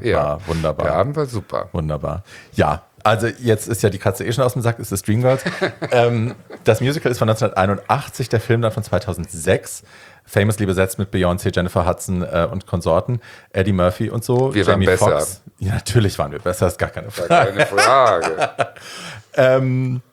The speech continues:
Speaker 2: die Musik ist ursprünglich von Tom Ian, ich hoffe, ich spreche das richtig aus, und Henry Krieger. Für den Film, lustigerweise, ist, äh, Stephen Trask in den Credits und Stephen Trask ist ja auch der Mensch, der für Hedwig alle Songs geschrieben hat. Also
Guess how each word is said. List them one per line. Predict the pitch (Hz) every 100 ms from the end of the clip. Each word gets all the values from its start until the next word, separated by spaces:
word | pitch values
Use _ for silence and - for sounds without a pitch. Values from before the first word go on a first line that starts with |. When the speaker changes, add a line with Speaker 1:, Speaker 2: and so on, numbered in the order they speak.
| - - - _
Speaker 2:
die | - 127
Musik | 131 123 170
ist | 123 113
ursprünglich | 143 - 120
von | - 113
Tom | 127 120 120 -
Ian, | 110 139 151
ich | 123 117
hoffe, |
ich | 104
spreche | - 104
das | 101
richtig | 110 - 80
aus, | 104
und |
Henry | 104 104 95
Krieger. | - 110 117 131 131 - - -
Für | -
den | 123 123
Film, | - 127 180
lustigerweise, | 156 143 - 135 107 110 131
ist, | 135 117 113 -
äh, | - 107
Stephen | - 117 113 95
Trask | - 92 156 - -
in | 98
den | 92 87 92
Credits | - 87 101 113
und | 104
Stephen | - 104
Trask | 104 98 -
ist | - -
ja | 107
auch | 101
der | - 101
Mensch, | 90 -
der | 101
für | 110
Hedwig | 113 - -
alle | 82 78
Songs | 85 -
geschrieben | - - 78 80
hat. | 101 -
Also | 87 87 90